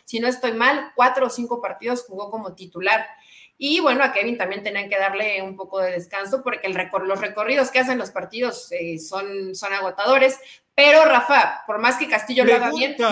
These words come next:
Speaker 1: no es lo mismo que tener a Kevin, ¿eh?
Speaker 2: Pregun-,
Speaker 1: Kevin
Speaker 2: pregunta, maestra,
Speaker 1: me llamó
Speaker 2: pregunta.
Speaker 1: mucho la atención, dime.
Speaker 2: En algún momento, ojo, sigo pensando que América es finalista y campeón,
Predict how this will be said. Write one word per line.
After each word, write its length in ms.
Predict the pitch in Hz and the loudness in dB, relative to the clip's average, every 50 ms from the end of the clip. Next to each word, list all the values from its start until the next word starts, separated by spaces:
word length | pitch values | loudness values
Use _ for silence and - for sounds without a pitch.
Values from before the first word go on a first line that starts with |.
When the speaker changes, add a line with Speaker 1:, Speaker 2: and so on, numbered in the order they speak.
| 185 170 | 2 2
Speaker 1:
no 60 | 156 | 0
es 60 | 269 | 0
lo 100 | 277 277 | -2 -2
mismo 300 | 277 294 277 269 285 269 | -2 -2 -2 -4 -4 -4
que 100 | 233 220 | -4 -4
tener 260 | 220 208 208 214 220 | -4 -2 -2 0 0
a 120 | 214 208 - | 0 0 0
Kevin, 300 | 196 175 165 170 180 214 | -2 -2 -2 -4 -4 -4
¿eh? 260 | 302 339 - _ _ _ _ _ _ - - - _ _ _ | -6 -8 -10 _ _ _ _ _ _ -20 -20 -20 _ _ _
Speaker 2:
Pregun-, 180 | - 220 247 254 - | 2 4 4 4 2
Speaker 1:
Kevin 320 | 311 311 302 302 302 277 - _ _ _ _ _ _ _ _ _ | -2 -2 -4 -4 -6 -10 -14 _ _ _ _ _ _ _ _ _
Speaker 2:
pregunta, 540 | - 208 208 202 190 233 247 240 233 214 185 | -10 -8 -8 -8 -8 -10 -10 -8 -8 -8 -8
maestra, 580 | 185 170 147 156 156 143 - - 131 117 117 _ | -8 -10 -10 -12 -14 -16 -16 -18 -20 -20 -18 _
Speaker 1:
me 300 | - - 160 160 202 196 | -16 -16 -14 -12 -10 -8
llamó 200 | 196 196 208 208 | -8 -6 -6 -8
Speaker 2:
pregunta. 20 | |
Speaker 1:
mucho 260 | 214 214 214 208 214 | -8 -10 -10 -10 -8
la 80 | 202 185 | -8 -8
atención, 480 | 170 - 165 165 160 175 170 165 160 - | -8 -8 -10 -12 -10 -12 -12 -14 -10 -8
dime. 300 | 196 196 180 165 151 156 | -8 -6 -6 -6 -8 -8
Speaker 2:
En 160 | 175 180 180 | -8 -6 -4
algún 400 | 185 175 175 165 143 233 254 247 | -4 -4 -4 -6 -6 -6 -6 -6
momento, 640 | 226 220 208 190 196 190 180 165 - 143 131 123 - | -6 -6 -6 -6 -8 -8 -8 -10 -14 -14 -14 -14 -6
ojo, 340 | - 175 175 180 - 131 120 | -4 -4 -4 -4 -8 -16 -18
sigo 360 | - - 190 202 262 262 - | -12 -12 -10 -8 -8 -8 -8
pensando 440 | 208 165 151 143 214 214 202 254 240 | -10 -12 -10 -10 -10 -10 -10 -12 -12
que 120 | - 170 | -12 -12
América 360 | 139 147 180 208 226 220 - | -10 -8 -10 -10 -10 -12 -16
es 120 | 180 147 - | -18 -16 -14
finalista 500 | 214 208 175 135 117 120 143 139 - 127 | -14 -12 -12 -12 -12 -12 -16 -16 -16 -16
y 60 | - | -14
campeón, 500 | - 120 110 107 135 147 147 127 - - | -14 -16 -14 -12 -10 -10 -10 -10 -10 -14